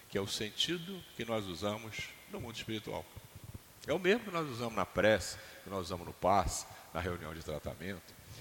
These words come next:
É o mesmo que nós usamos quando dormimos e conseguimos ir pra colônia, pra alguma atividade trabalhar. A gente sempre vai pra algum lugar. Eu tô falando pra onde eu preferia ir, pra onde eu tra-, eu procuro trabalhar pra ir.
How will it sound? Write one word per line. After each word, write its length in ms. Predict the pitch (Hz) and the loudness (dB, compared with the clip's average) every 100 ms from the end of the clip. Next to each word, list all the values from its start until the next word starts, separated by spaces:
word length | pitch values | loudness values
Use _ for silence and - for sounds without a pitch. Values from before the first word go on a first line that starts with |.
| - | -2
É 80 | - | 0
o 80 | 104 | 4
mesmo 260 | 113 113 | 4 2
que 100 | 110 | 0
nós 220 | 98 95 92 | -2 -2 -2
usamos 640 | 76 95 90 76 - - - - - - - | -2 0 -2 -4 -10 -10 -14 -16 -16 -16 -10
quando 200 | 87 87 | -8 -6
dormimos 1000 | 85 82 73 98 107 80 71 - - - - | -4 -4 -4 -4 -4 -6 -10 -8 -10 -12 -14
e 60 | - | -12
conseguimos 760 | - 85 - 80 87 78 69 | -8 -6 -6 -6 -10 -10 -6
ir 160 | 82 80 - - - - - - | -4 0 0 -2 -18 -16 -16 -4
pra 140 | 80 | -4
colônia, 520 | - 71 92 101 78 | -2 -2 0 0 -2
pra 140 | - 76 | -4 -4
alguma 220 | 78 82 | -2 -4
atividade 500 | - 80 71 78 78 | -4 -6 -2 -2 -2
trabalhar. 540 | 73 69 67 90 101 92 - | -4 -4 -2 0 -2 -4 -4
A 60 | |
gente 120 | 117 139 | -2 0
sempre 240 | - 185 | 0 2
vai 140 | 190 | 2
pra 120 | 185 180 | 4 2
algum 200 | 156 165 | 2 0
lugar. 340 | 143 95 78 - - | 4 6 4 -2 -10
Eu 80 | - | -6
tô 140 | - 127 | -4 0
falando 320 | 127 131 156 | 2 2 2
pra 100 | 156 | 0
onde 140 | 151 | 2
eu 60 | 151 | 0
preferia 580 | 151 - 147 127 127 110 | -2 0 2 6 8 8
ir, 160 | 127 | 6
pra 140 | - 131 | 2 -2
onde 120 | 139 | 0
eu 80 | 139 | 2
tra-, 140 | 135 | 2
eu 140 | 104 | 2
procuro 460 | 113 123 113 120 123 | 0 0 2 2 0
trabalhar 460 | 120 113 101 98 107 | 2 4 6 6 4
pra 240 | 127 117 | 6 6
ir. 180 | 87 | 4